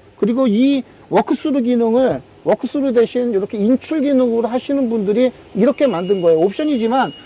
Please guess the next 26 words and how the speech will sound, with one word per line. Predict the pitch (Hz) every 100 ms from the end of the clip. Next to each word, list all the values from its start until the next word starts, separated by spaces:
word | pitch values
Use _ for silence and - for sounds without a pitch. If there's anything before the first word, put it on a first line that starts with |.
| - -
자, | - 202
얘도 | 202 180 269 330
이백사십 | 339 285 285 285 262 -
킬로, | - 269
얘도 | 220 311 330
이백사십 | 254 269 - 269 -
킬로 | 254 240
견딥니다. | 208 254 247 170 175 160 - - -
그만큼 | 285 320 302
레일 | 202 302 294
자체가 | 277 240 269
부드러워요. | 269 180 202 311 277 180 143 180 - - - - - -
자, | 208
있는 | 262 339
상태에서 | 285 294 285 277
그대로 | - 196 285 302 294
나가도 | 190 190 185 277 190 - - - -
레일 | 160 269 302
자체가 | 285 - 240 262 247 - -
내구성이 | 151 208 262 - 220 262 202 117 - - - - - - -
충분히 | - - 403 403 381
견디는 | 240 220 233 254 247 170
내구성을 | 214 269 294 277
갖고 | 190 240
있는 | 233 220
레일이에요. | 170 196 156 139 127